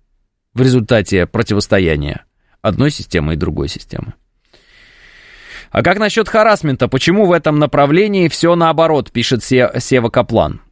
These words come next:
«Ничего здесь наоборот нет. Я не видел ни одного дела громкого о харассменте, где, э,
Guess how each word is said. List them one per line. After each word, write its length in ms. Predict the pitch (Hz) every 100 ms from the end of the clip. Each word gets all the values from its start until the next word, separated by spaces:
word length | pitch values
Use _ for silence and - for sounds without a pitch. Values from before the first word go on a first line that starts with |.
| -
«Ничего 500 | 120 131 131 147 175
здесь 240 | 147 143
наоборот 480 | 135 123 117 107 98
нет. 320 | 110 113 - _ _ _ _ _ _ _ _ _ _ _ _ _ _ _ _ _ _ _
Я 180 | 117 135
не 120 | 143 143
видел 240 | 151 139
ни 100 | 135
одного 380 | 131 120 131 131
дела 420 | 120 151 156 110
громкого 640 | 98 135 127 - 92 85
о 180 | - 120
харассменте, 640 | - 117 131 - 110 -
где, 320 | 98 107 104 -
э, 580 | 113 107 104 101 101